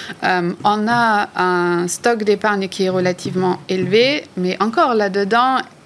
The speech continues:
cette épargne, elle est absolument pas bien distribué dans tous les consommateurs. Les plus petits revenus ont tendance à dépenser plus que trente pour cent de leurs revenus en temps normal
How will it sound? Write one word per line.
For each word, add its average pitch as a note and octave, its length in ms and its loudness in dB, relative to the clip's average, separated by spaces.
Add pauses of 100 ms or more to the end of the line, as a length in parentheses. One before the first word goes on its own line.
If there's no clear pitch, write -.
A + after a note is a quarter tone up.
(120)
cette - 280 -4
épargne, C4 480 0 (100)
elle F3 280 0
est G3 200 0 (260)
absolument G3 800 -2 (420)
pas C4 200 2
bien A#3+ 580 0
distribué G#3+ 720 0
dans A#3 180 -2
tous A3 160 -8
les G#3 100 -4
consommateurs. G3 720 -6 (640)
Les F#3+ 180 0 (280)
plus A#3+ 280 0
petits A#3 400 0
revenus A3 540 2 (480)
ont A3+ 140 0
tendance B3+ 420 0
à A3 60 0
dépenser G#3 520 0
plus C4+ 220 -2
que - 100 -2
trente B3 360 -2
pour A3+ 200 -6
cent C#4+ 160 -2
de A3 100 2
leurs G3 200 0
revenus F#3+ 340 0
en G3 60 -2
temps F3+ 160 0
normal G#3+ 540 2